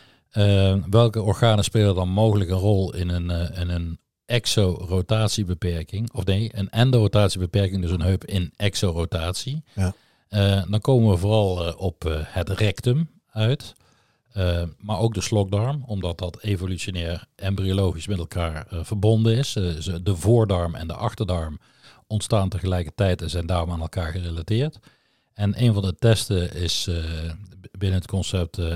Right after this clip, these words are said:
Speaker 1: het, eh, het testen van de endorotatie. En we zien vaak, eh, heel vaak een endorotatiebeperking op één of beide heupen.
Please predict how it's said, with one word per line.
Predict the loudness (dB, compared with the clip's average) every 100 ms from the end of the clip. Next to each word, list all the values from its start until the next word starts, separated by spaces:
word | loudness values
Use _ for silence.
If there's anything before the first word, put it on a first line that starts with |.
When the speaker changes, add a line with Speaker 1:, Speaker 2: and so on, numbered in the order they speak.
| -4
Speaker 1:
het, | -2 -4 -2
eh, | -2 0
het | 0
testen | 0 0 0
van | 0
de | -2
endorotatie. | 0 2 4 2 0 -4 -2 -2 -4 -8 -8 _ _ _ _ _
En | 0
we | 2
zien | 4 4
vaak, | 4 2 -2
eh, | -4 -2 -2 -6
heel | 2 6 6
vaak | 4 -2 -4 -6
een | -4
endorotatiebeperking | 0 2 2 0 0 0 -2 -4 -4 -2 -4
op | -4 -4
één | -2 -2
of | -2 -2
beide | 0 2 2
heupen. | 2 0 -2